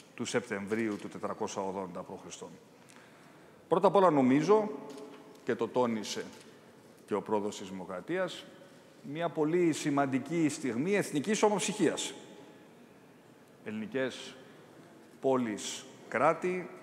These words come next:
παραμέρισαν τις διαφορές τους, ενώνονται για να υπερασπιστούν το σημαντικότερο αγαθό τους, την ελευθερία τους.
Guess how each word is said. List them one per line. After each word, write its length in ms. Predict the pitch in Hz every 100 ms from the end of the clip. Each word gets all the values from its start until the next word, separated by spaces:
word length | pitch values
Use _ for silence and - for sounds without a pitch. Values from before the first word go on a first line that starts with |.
| - - - - - -
παραμέρισαν 800 | 135 131 139 160 135 104 - 98 92 -
τις 160 | 101
διαφορές 520 | 107 98 92 107 143
τους, 420 | - 165 143 - - - - - - - - - -
ενώνονται 640 | 127 117 147 180 185 175 185
για 180 | 160
να 120 | 147 147
υπερασπιστούν 1080 | - 139 139 - 127 - - 180 190 196 - - - - - - - -
το 100 | 151
σημαντικότερο 1200 | - 135 131 123 117 175 175 175 175 175 170 170 - - - -
αγαθό 440 | - 143 139 - 98
τους, 200 | 98 -
την 160 | 110
ελευθερία 580 | 107 110 120 110 104 87 -
τους. 240 | - -